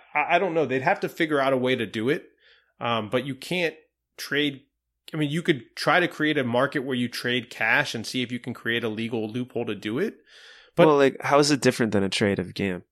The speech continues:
Speaker 1: Because
Speaker 2: Anyway, we're
Speaker 1: gam
Speaker 2: going
Speaker 1: is
Speaker 2: down a stupid rabbit
Speaker 1: Yeah,
Speaker 2: hole
Speaker 1: because
Speaker 2: here.
Speaker 1: gam is this thing that's been created by M L S.
Speaker 2: I know, but you're saying you have to change registration. Well,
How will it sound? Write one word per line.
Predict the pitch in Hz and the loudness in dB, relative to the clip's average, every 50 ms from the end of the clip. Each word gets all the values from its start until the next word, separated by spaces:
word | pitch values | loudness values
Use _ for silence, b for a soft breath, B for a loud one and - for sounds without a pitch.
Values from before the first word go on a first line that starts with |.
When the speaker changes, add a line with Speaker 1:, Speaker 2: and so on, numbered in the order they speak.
| _ | _
Speaker 1:
Because | - - - 170 - | -4 0 2 2 2
Speaker 2:
Anyway, | 92 | 2
we're | 92 87 143 156 | 2 2 2 4
Speaker 1:
gam | 165 170 - | 4 4 4
Speaker 2:
going | 110 104 | 4 4
Speaker 1:
is | 101 95 | 2 2
Speaker 2:
down | 92 95 92 90 | 0 -2 -2 -2
a | |
stupid | 90 - - - - - - - | 0 -2 -2 -2 -4 -6 -6 -6
rabbit | 87 90 90 | -4 0 0
Speaker 1:
Yeah, | 202 | 0
Speaker 2:
hole | 220 - | 0 0
Speaker 1:
because | - 127 151 127 | 0 0 0 -2
Speaker 2:
here. | 110 - | 0 0
Speaker 1:
gam | 139 143 165 185 180 | 2 2 4 4 2
is | 180 165 139 | 2 0 0
this | 139 170 - - | -2 -4 -6 -4
thing | - - 156 170 170 | -2 -2 -2 0 0
that's | 160 147 - | -2 -2 -2
been | - 151 147 139 | -4 -6 -6 -6
created | - - 135 131 139 143 135 127 | -6 -4 -2 -2 -2 -2 -2 -2
by | 127 131 | 0 0
M | 127 127 127 | 0 0 -2
L | 131 131 110 | -2 0 2
S. | 113 | 4
Speaker 2:
I | 127 | 6
know, | 143 160 151 123 | 6 6 6 6
but | 113 131 127 | 6 6 8
you're | 143 143 | 8 8
saying | 131 - 175 156 139 | 8 8 6 6 6
you | 135 139 | 6 4
have | 135 - | 4 4
to | - | 2
change | 110 - - 123 123 113 117 | 2 4 4 4 6 6 6
registration. | 110 98 101 - - - 123 139 135 - - 95 95 | 4 4 4 2 2 4 4 4 2 0 -2 -6 -6
Well, | 101 101 101 | -8 -10 -10